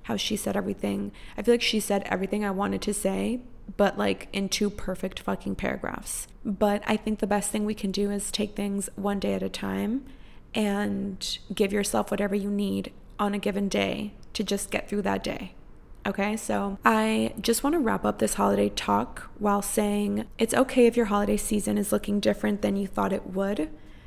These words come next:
It's okay if you aren't as excited as you wanted to be,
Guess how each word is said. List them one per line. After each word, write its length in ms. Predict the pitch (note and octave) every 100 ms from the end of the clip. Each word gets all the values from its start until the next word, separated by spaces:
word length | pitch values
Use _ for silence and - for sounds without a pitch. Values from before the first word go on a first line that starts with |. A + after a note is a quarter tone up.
| - - -
It's 160 | A#3 A#3+
okay 320 | A3 - G#3+
if 100 | G#3+
you 140 | A3
aren't 280 | G3+ G#3 G#3
as 140 | G#3
excited 760 | G#3+ - - G#3 G3+ G#3 G#3+ - -
as 220 | G#3 G3
you 80 | G3+
wanted 320 | G#3 G3+ G3+
to 120 | A3
be, 500 | F#3 A3 G#3+ C4+ D#4